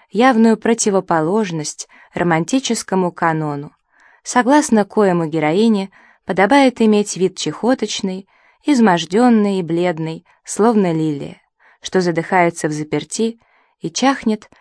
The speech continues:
от недостатка света. Порхая вокруг бильярдного стола, Милли прыгает от радости, когда редкостный удар ей удается, и топает ножкой, потеряв шар.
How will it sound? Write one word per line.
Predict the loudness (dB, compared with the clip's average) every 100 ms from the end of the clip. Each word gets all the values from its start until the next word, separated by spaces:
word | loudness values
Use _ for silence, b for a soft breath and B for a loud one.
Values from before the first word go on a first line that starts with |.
| b
от | 0 4
недостатка | 4 4 0 0 -4 -4 -8
света. | -10 -6 -8 -8 -16 -20 _ _ _ _ _ _ _ _ _ _ _ _ _ _ _
Порхая | -2 0 4 4 4
вокруг | 2 2 0 2
бильярдного | 0 2 2 0 -2 -6
стола, | -8 -4 -2 0 -2 b b b b _
Милли | 4 6 6
прыгает | 4 2 2 2 2
от | 0 0
радости, | 2 2 0 -8 -12 -16 _ _ _ _ _
когда | -2 2 4
редкостный | 4 2 -4 -6 -2 -2
удар | 2 2 2
ей | 0 -2
удается, | -2 -2 -2 -4 -6 -8 -10 b b b b
и | -4
топает | -2 2 4 4 2
ножкой, | 2 0 -4 -4
потеряв | -4 -4 -2 -2 -2
шар. | -6 -8 -10